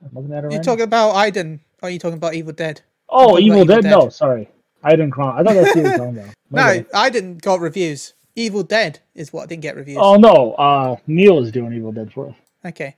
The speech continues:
Speaker 2: I'm like, so yeah. Yeah, I think you're on the I, I, I, Aiden Chronicles. No, that's our website, P S U dot com. Go check out Places Universe. Let's go back to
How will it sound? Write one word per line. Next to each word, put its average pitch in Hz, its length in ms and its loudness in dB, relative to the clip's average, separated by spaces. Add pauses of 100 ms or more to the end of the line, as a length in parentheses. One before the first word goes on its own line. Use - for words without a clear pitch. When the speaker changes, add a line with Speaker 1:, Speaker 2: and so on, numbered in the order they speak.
(160)
Speaker 2:
I'm 180 120 -18
like, 170 200 -10 (200)
so - 180 -18
yeah. 151 140 -18 (160)
Yeah, 220 160 -4
I - 40 -2
think 269 220 -10
you're 202 260 -4
on 190 200 -6
the 151 160 -10 (340)
I, 160 240 -10
I, 160 400 -10
I, 175 160 -6
Aiden 165 180 -12
Chronicles. 156 680 -18 (180)
No, 185 140 -4
that's 196 240 -8
our 190 120 -2
website, 175 400 -8
P 202 100 -8
S 180 140 -10
U 190 60 -10
dot 175 160 -10
com. 170 180 -10
Go 170 120 -10
check 165 240 -16
out 156 260 -8
Places 156 360 -18
Universe. 165 520 -14
Let's 180 140 -20
go 175 140 -16
back 160 180 -12
to 156 220 -18